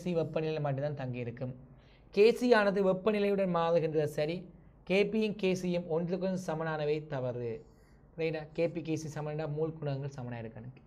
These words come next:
அப்பதான் இந்த கட் பண்ணப்பட்டு ஆர் டியுடைய ஜீரோவா மார்க்கு வரும்டா. சரி. பின்வரும் சமநிலையை கருதுக. ஓகே, இப்படியான கேள்விகள் ரெண்டு சமநிலைகள் தரப்படுக,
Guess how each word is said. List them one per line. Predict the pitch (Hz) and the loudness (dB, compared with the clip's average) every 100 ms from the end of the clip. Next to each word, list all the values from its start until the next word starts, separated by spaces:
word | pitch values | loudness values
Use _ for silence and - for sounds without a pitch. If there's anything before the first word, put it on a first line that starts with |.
| - | -20
அப்பதான் | - 156 143 | -10 -8 -6
இந்த | 127 - | -8 -6
கட் | 135 120 | -8 -6
பண்ணப்பட்டு | 135 127 135 147 - - - - 143 | -8 -6 -8 -8 -12 -20 -16 -2 2
ஆர் | 156 151 | 2 0
டியுடைய | 147 147 147 | -2 -2 -2
ஜீரோவா | 151 147 139 131 | -2 0 -2 -2
மார்க்கு | 120 117 | -6 -8
வரும்டா. | 110 - - - - - - - - - - | -10 -14 -20 -20 -20 -20 -20 -20 -20 -20 -14
சரி. | 110 - - _ _ - - _ - - - - - _ - - - - - - | -12 -14 -20 _ _ -20 -20 _ -20 -20 -20 -20 -20 _ -20 -20 -20 -20 -20 -6
பின்வரும் | 160 175 175 156 | -2 0 0 0
சமநிலையை | 151 151 147 | 0 0 0
கருதுக. | 127 117 123 180 - - - - | -2 -2 -6 -10 -18 -20 -20 -10
ஓகே, | 135 131 147 | -8 -6 -4
இப்படியான | 202 214 208 190 | 2 2 0 0
கேள்விகள் | 170 156 143 143 - - - - - - - - - 143 160 | 2 2 0 -2 -6 -12 -18 -20 -20 -20 -20 -20 -16 2 4
ரெண்டு | 220 254 254 | 8 6 6
சமநிலைகள் | 190 196 202 202 196 | 4 4 4 4 4
தரப்படுக, | 170 156 160 151 | 4 4 4 2